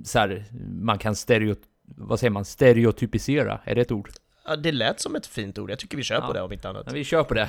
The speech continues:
Speaker 1: Om inte annat så
Speaker 2: Mm.
Speaker 1: är det ett nytt ord nu.
Speaker 2: <laughs>
Speaker 1: Ehm, det jag menar är den stereotypiska bilden man ibland kan ha av en, en amerikaner som gi-, rik, girig och krigssugen liksom.
Speaker 2: Mm.
Speaker 1: Så det är de här två bilderna av U S A som hela tiden brottas med varandra om vilken, vad är vi egentligen?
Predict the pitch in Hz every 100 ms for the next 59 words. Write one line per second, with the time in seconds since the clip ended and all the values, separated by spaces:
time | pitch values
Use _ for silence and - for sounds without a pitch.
0 | - 151 135 139 139 139 127 113 113 120
1 | 117 135 104 120 95 - - 165 - 160
2 | 101 101 104 101 95 - - - - -
3 | - 151 143 139 131 117 131 - 135 131
4 | 131 110 131 110 131 123 107 107 104 110
5 | 104 104 110 104 101 107 104 101 113 104
6 | 104 98 104 101 104 - 107 127 135 127
7 | 113 - 127 117 107 107 104 - 110 -
8 | 127 98 98 - 107 123 127 113 - 160
9 | 190 175 165 - 165 135 139 127 127 135
10 | 120 113 110 110 160 113 101 123 107 107
11 | 107 107 104 117 - 139 127 107 104 101
12 | 107 110 120 110 - 120 110 110 107 147
13 | 143 175 113 107 151 160 - 104 110